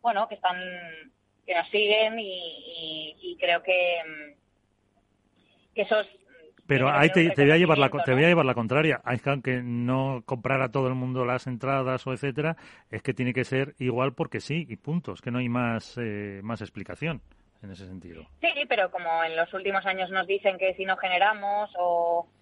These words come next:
Speaker 1: o que la gente no, no compra las entradas o que no ven el streaming, creo que no es así hoy en día. Entonces,
Speaker 2: Ujú.
Speaker 1: con, con más razón como para
Speaker 2: Uy.
Speaker 1: o,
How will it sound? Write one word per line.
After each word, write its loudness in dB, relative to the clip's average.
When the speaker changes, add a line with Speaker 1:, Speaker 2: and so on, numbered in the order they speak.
Speaker 1:
o 2
que 2
la 4
gente -10
no, 2
no 2
compra 2
las -2
entradas 2
o -8
que -6
no -2
ven -2
el -2
streaming, -2
creo 2
que 0
no 2
es -2
así 0
hoy 4
en -6
día. 4
Entonces, -2
Speaker 2:
Ujú. -8
Speaker 1:
con, -6
con -16
más 4
razón 2
como -2
para 2
Speaker 2:
Uy. 0
Speaker 1:
o, 4